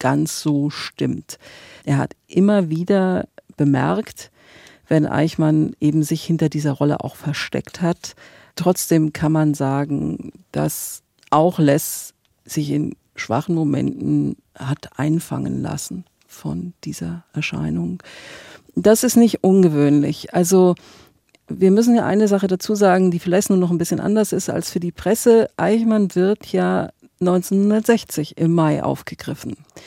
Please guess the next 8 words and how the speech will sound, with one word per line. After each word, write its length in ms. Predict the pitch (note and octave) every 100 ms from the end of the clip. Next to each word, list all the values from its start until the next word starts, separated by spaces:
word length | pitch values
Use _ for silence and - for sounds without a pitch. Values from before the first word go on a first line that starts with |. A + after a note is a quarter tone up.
| - - -
Und 200 | G3 G3
sofort 580 | G#3+ - A#3 B3+ B3+
sind 320 | G3+ F#3 G#3+ G3
die 380 | F#3+ F#3 - - _ _ _
Zeitungen, 760 | - F#3 G#3 G3+ F3+ E3+ E3 - - _ _ _ _ _ _
die 140 | - F3+
Medien 320 | F3+ F#3 F3+
voll 520 | - D#3+ E3+ C#3+